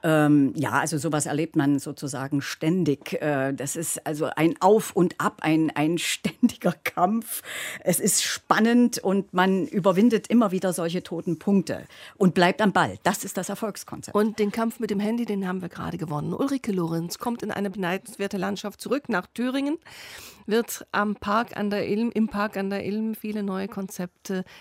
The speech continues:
Speaker 2: ersinnen als Leiterin der Klassikstiftung Weimar. Zugleich bewegen Sie ja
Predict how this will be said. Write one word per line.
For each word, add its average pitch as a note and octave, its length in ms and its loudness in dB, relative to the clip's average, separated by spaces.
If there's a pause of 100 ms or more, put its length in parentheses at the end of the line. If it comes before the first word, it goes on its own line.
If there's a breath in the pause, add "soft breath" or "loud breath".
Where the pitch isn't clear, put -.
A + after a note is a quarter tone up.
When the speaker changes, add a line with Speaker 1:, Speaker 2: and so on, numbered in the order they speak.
(120 loud breath)
Speaker 2:
ersinnen G#3+ 680 2
als - 440 -6 (220)
Leiterin F3+ 880 -4
der D#3+ 300 -6
Klassikstiftung - 1120 -10 (560 loud breath)
Weimar. F3+ 640 -4
Zugleich F#3 540 -6
bewegen F3 440 0
Sie G#3 160 -4
ja G#3+ 500 -2